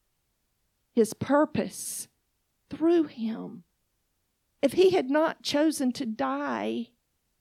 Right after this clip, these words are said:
I don't know where this world would be. If we do not choose to die, where will we be? Jesus is the perfect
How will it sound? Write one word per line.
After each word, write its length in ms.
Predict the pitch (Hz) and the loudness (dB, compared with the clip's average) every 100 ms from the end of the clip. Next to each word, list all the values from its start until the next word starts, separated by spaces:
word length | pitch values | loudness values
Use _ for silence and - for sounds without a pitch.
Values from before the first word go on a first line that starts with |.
| _ _ _ _ _ _ _ _ _ _ _ - | _ _ _ _ _ _ _ _ _ _ _ -2
I 60 | |
don't 160 | 240 226 | 0 2
know 60 | 233 | 4
where 160 | 226 | 4
this 180 | 240 233 | 2 0
world 300 | 233 233 220 | -2 -2 -2
would 220 | 240 202 | -6 -6
be. 420 | 240 240 214 202 - _ _ _ _ _ - | -4 -6 -6 -14 -18 _ _ _ _ _ 0
If 140 | 240 | 0
we 240 | 220 294 277 | 2 2 2
do 140 | 240 | 4
not 280 | 240 214 - | 4 2 -2
choose 560 | - - 262 247 220 208 | -4 2 6 6 4 0
to 140 | - | -6
die, 880 | 202 190 226 226 208 - - 208 202 _ _ _ _ _ _ _ _ _ _ _ _ _ | -2 2 2 2 0 -6 -8 -12 -16 _ _ _ _ _ _ _ _ _ _ _ _ _
where 220 | - 214 196 | -4 0 0
will 160 | 196 | -2
we 180 | 196 214 | -4 -6
be? 360 | 220 - 208 185 _ _ _ _ _ _ _ _ _ _ _ _ _ _ _ _ | -6 -14 -16 _ _ _ _ _ _ _ _ _ _ _ _ _ _ _ _ _
Jesus 720 | - 233 226 220 196 - - _ _ - | 0 2 2 -2 -6 -8 -14 _ _ -10
is 100 | 196 | -8
the 100 | 208 | -6
perfect 760 | - 247 247 - 175 _ - | -2 0 0 -2 -8 _ -20